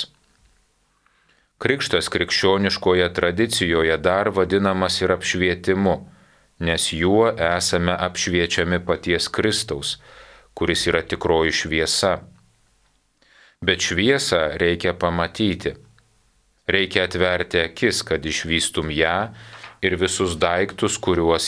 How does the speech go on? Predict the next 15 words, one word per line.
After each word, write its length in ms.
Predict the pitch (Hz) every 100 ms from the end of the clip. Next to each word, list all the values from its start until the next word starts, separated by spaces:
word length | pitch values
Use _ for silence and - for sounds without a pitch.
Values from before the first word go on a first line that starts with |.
| 87
jie 140 | 85
apšviečia. 840 | 87 87 - 87 82 78 71 - 73 - _ _ _ _ _ _ _ _ _ _ -
Todėl 320 | 92 101 120
suaugusiųjų 880 | - 95 87 90 87 87 - 85 85
krikšto 460 | 85 92 85 - 87
apeigose, 800 | 82 87 80 82 82 - 104 120 117 - - - -
priimant 540 | 92 90 87 85 87
į 60 | 87 -
katechumenatą, 1080 | 85 - 80 95 82 80 82 92 113 110 90 87 - - - _ -
be 160 | 92
kita 320 | 92 113 110 85
ko 220 | - 101 113 113
kryželiu 560 | - 87 82 85 95
ženklinamos 1040 | 104 90 90 92 95 92 90 87 87 - -
akys, 640 | 87 85 - 76 -